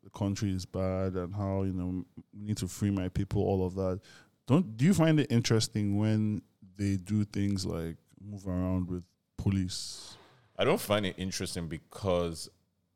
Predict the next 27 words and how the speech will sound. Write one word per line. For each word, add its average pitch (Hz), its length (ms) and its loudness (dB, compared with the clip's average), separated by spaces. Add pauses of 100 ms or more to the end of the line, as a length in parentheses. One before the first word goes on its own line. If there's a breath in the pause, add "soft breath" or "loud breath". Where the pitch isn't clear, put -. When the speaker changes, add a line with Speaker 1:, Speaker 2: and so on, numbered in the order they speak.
(440)
Speaker 2:
half 127 340 4
of 90 100 -4
these 90 220 -6
guys, 82 340 -2
and 87 140 -2
it, 92 120 -8 (220)
like, 95 320 -6 (580)
I 104 80 4
mean, 117 340 0
like, 107 220 2
when, 131 160 2 (380)
when 139 200 6
you 117 100 4
know 101 200 2
people 127 520 -2
or 92 120 0
you 87 160 -2
know, 90 500 -4
like, 85 320 -4
of 82 220 -4
them, 92 240 -2
you 87 100 -4
know, 82 180 -2
Speaker 1:
Yeah. 104 200 4
Speaker 2:
you 90 160 -4
kind 104 320 2
of, 80 340 -4